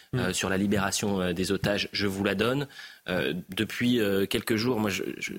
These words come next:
Speaker 1: je, je me, je n'ose même pas me mettre à la place de ces familles qui sont dans l'angoisse permanente, euh, qui vivent un enfer depuis le sept octobre. Et donc, à des suppositions sans confirmation, je trouve ça, euh, trop dur de traiter ce sujet-là.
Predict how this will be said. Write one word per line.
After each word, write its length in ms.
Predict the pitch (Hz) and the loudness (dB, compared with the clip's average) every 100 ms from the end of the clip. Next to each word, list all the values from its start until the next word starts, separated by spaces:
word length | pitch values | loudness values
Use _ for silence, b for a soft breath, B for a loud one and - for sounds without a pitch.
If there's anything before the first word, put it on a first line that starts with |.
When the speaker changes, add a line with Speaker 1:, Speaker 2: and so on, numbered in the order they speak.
| - | -10
Speaker 1:
je, 180 | 87 92 | -6 -4
je 140 | - | -2
me, 160 | 110 107 - B B | 0 0 -4 B B
je 140 | - 107 | -4 0
n'ose 160 | 98 | 2
même 220 | 117 139 135 | 2 2 2
pas 120 | 139 | 2
me 60 | 127 | 2
mettre 260 | 127 - | 0 2
à 20 | 110 | 0
la 100 | 104 | 0
place 300 | 110 110 98 | 0 0 0
de 80 | |
ces 180 | 92 - | 0 0
familles 400 | - 87 90 101 - | -2 -2 -2 -6 -14
qui 140 | - - | -4 -2
sont 180 | - | 0
dans 140 | 95 95 | 0 0
l'angoisse 560 | 95 101 101 113 104 - | 2 2 2 2 2 -2
permanente, 640 | 101 101 101 104 - - B B B B 95 | -4 -6 -6 -8 -12 -20 B B B B -4
euh, 80 | 92 | 0
qui 140 | 107 | 0
vivent 180 | 101 98 | 2 2
un 120 | 104 | 2
enfer 340 | 113 - 143 120 | 2 2 0 0
depuis 240 | 104 98 | -2 0
le 40 | |
sept 220 | - 98 95 | 0 2 -2
octobre. 420 | - 123 139 127 B B B - | 0 0 0 -4 B B B -2
Et 80 | 98 | 0
donc, 300 | 113 107 - | 2 0 0
à 140 | 131 | 0
des 160 | 117 120 | 2 2
suppositions 880 | - - - 120 110 110 - 101 104 | 2 0 0 0 2 2 2 0 2
sans 260 | - 139 | 2 2
confirmation, 1000 | 127 135 123 131 117 113 107 - 135 151 B B B | 0 -2 -2 0 2 2 2 0 0 -2 B B B
je 140 | - 107 | -8 -6
trouve 240 | - 104 | -4 -2
ça, 300 | - 131 120 | 2 2 2
euh, 260 | 113 104 - - | 2 0 -2 -8
trop 240 | - 127 | -2 -2
dur 460 | 107 143 175 185 - b - | 0 2 2 0 -6 b -4
de 120 | 110 | -2
traiter 340 | - 139 - | 0 0 0
ce 100 | 143 | 0
sujet-là. 460 | - 113 107 104 | 0 0 2 0